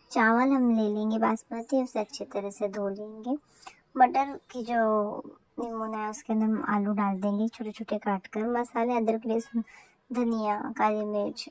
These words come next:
जीरा, लौंग, इलायची, दालचीनी, इनको पीस लेंगे। आलू फ्राई होने के बाद हम उसमें मटर और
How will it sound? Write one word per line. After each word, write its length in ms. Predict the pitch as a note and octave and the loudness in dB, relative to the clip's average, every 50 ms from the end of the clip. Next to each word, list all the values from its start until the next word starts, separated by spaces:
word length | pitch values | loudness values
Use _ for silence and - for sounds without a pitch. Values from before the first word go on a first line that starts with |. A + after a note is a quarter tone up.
| _ _ _ - A3+ | _ _ _ -12 -10
जीरा, 440 | G#3+ A3+ A#3 A3+ G#3+ G#3 G#3 G3+ G#3 - _ _ _ _ _ _ _ _ _ _ - - A3+ | -2 0 2 2 2 0 -2 -2 -2 -4 _ _ _ _ _ _ _ _ _ _ -8 -2 2
लौंग, 360 | A3+ A3+ G#3+ G#3 G#3 G#3 G3+ - - | 4 4 4 4 2 0 -4 -4 0
इलायची, 680 | A#3+ A3+ A3+ G#3 G3 G3 F#3+ - - - G#3+ G#3 G#3 | 2 4 4 4 2 0 -2 -4 -4 -2 -2 0 -2
दालचीनी, 680 | A3+ A#3 A#3+ G#3+ A3 G#3+ G3+ - - - G#3+ G3+ G3+ G#3+ | -2 -6 -2 2 4 4 4 4 0 -8 -6 -4 -2 -2
इनको 180 | A3 A#3 D4+ D4+ | -2 -2 -2 -4
पीस 320 | - - A3 A3 - - - | -2 -2 -4 -4 -4 -8 -6
लेंगे। 400 | G#3 G3+ G3 F#3+ G3 F#3+ G3+ G3+ - _ - - - - - - - _ _ _ _ - - | -4 -4 -4 -4 -6 -6 -6 -8 -8 _ -20 -20 -20 -20 -20 -20 -20 _ _ _ _ 4 6
आलू 240 | B3 C4 D4 F4 | 8 10 10 8
फ्राई 160 | F4 E4 D4+ C#4+ | 8 8 6 8
होने 220 | C4 B3 B3 B3 | 6 6 4 4
के 120 | A#3+ A#3+ | 2 2
बाद 220 | A#3 A#3 A#3 A#3 B3+ | 2 2 2 4 4
हम 140 | B3 A#3+ A#3+ | 4 4 2
उसमें 220 | A#3+ - B3+ B3 | 0 2 4 6
मटर 460 | A#3 A3 G3+ G3 A3 G#3+ G#3+ G#3 B3+ - | 6 6 6 4 2 0 2 2 0 0
और 160 | C4+ B3+ C#4 | 0 0 0